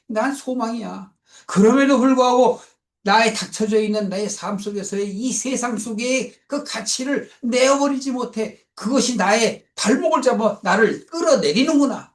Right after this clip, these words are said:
어디로? 땅으로. 나는 하늘로 올라가려고 그러는데 자꾸 땅으로 끌어올린다, 끌어내린다 이거예요.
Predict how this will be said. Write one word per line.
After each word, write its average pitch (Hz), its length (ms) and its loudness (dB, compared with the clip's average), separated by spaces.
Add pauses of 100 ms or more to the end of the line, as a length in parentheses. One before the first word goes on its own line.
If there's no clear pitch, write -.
(120)
어디로? 196 520 0
땅으로. 214 880 0 (500)
나는 269 260 4
하늘로 302 500 -2
올라가려고 220 600 -2
그러는데 160 320 -12
자꾸 214 340 -6
땅으로 254 420 -2
끌어올린다, 269 720 -8
끌어내린다 208 640 0
이거예요. 143 720 -12